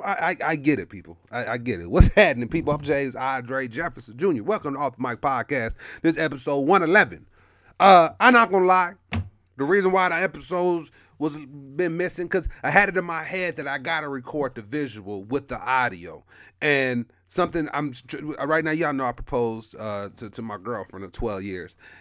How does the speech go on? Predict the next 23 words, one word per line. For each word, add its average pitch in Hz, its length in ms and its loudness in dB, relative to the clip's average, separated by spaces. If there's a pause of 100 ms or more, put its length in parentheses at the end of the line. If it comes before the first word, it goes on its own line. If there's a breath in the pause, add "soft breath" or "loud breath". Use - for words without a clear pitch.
And, 101 260 -8
uh, 98 280 -8
my, 113 140 -10
so 120 160 -8
my, 120 180 -4
me 131 120 0
and 127 80 2
my 120 100 -2
fiance, 127 320 -8
we've 110 140 -8
been 104 180 -8
apartment 107 500 -4
hunting. 104 300 -10 (240 loud breath)
And 110 160 -8
also, 143 600 2
um, 92 460 -8 (720 soft breath)
I 120 60 -6
got 117 360 -2
a, 110 80 -8
a 113 40 -6
new 123 180 2
radio 117 400 0
gig. 82 360 -16